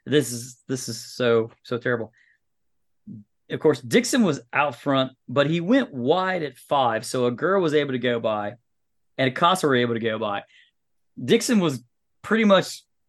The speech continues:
on pace. He had it under control, and this happened. I'm like, "Oh my gosh, come on. Come on, Jake. You have got to pull this <laughs> back together again. Like, like,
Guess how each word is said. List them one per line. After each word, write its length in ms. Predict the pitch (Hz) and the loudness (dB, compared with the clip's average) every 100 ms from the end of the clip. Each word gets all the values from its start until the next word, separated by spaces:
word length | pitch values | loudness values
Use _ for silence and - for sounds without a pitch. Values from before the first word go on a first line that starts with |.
| _ _ | _ _
on 240 | 147 170 180 | 2 2 2
pace. 520 | - 147 143 - - | 2 2 0 -6 -16
He 180 | - 135 | -6 0
had 220 | 139 165 | 4 4
it 60 | 170 | 2
under 160 | 160 151 | 0 -2
control, 360 | 143 - 147 | -2 2 4
and 160 | 143 123 | 2 0
this 180 | 147 147 | -2 0
happened. 380 | 127 123 123 | -2 -2 -2
I'm 80 | 117 | 0
like, 180 | 120 113 | -2 -4
"Oh 160 | 127 139 | 0 0
my 140 | 135 113 | 0 -2
gosh, 320 | 117 104 - | -2 -4 -4
come 180 | 143 135 | -2 2
on. 220 | 117 101 _ _ _ _ - | 0 -2 _ _ _ _ -8
Come 120 | 135 | -4
on, 80 | 123 | -2
Jake. 280 | 107 98 - | -2 -6 -6
You 200 | 135 127 | -6 -4
have 360 | 117 147 123 | 0 0 0
got 400 | 113 135 143 151 - | -2 2 2 0 -6
to 80 | |
pull 240 | 123 143 139 | -6 -2 0
this 160 | 143 | 0
<laughs> 140 | - - | -2 -2
back 220 | 151 - | -2 -2
together 500 | 131 127 143 147 131 | -4 2 4 4 0
again. 480 | 117 123 113 107 107 _ - _ _ | -4 -6 -4 -6 -8 _ -20 _ _
Like, 220 | 131 143 113 - | 0 0 -2 -10
like, 320 | 131 139 120 | 0 0 0